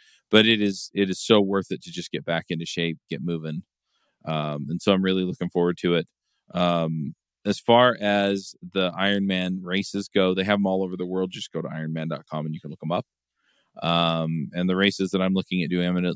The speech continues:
looking at doing the half Ironman in June in Boulder, Colorado, and then the full Ironman in Maryland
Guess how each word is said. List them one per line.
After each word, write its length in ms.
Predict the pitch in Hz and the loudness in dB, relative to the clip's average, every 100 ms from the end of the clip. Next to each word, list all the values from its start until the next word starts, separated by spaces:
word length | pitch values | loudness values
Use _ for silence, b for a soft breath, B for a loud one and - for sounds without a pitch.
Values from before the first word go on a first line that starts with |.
| 90 | 0
looking 320 | 101 - 101 | -2 0 -2
at 80 | 90 | 0
doing 320 | 95 90 90 | 0 0 -2
the 340 | 85 82 80 - | -2 -2 -4 -6
half 340 | - 107 131 - | -2 2 2 2
Ironman 640 | 101 95 95 87 85 87 | -2 0 0 0 -2 -4
in 140 | 87 85 | -4 -4
June 500 | 92 95 90 87 85 | 0 2 2 0 -4
in 260 | 85 85 85 | -4 -4 -2
Boulder, 440 | 87 - 98 107 123 _ _ _ - | -6 -2 0 0 -2 _ _ _ -8
Colorado, 600 | 90 85 90 92 110 117 _ _ _ b b b b - | -4 -2 0 -2 -2 -6 _ _ _ b b b b 0
and 120 | 95 | 4
then 140 | 92 | 4
the 80 | 90 | 2
full 260 | - 98 90 | 2 2 4
Ironman 520 | 87 90 87 82 78 | 0 -2 -2 -2 -2
in 300 | 82 82 82 | -4 -4 -2
Maryland 580 | 85 87 78 82 90 | -2 -2 -2 -6 -12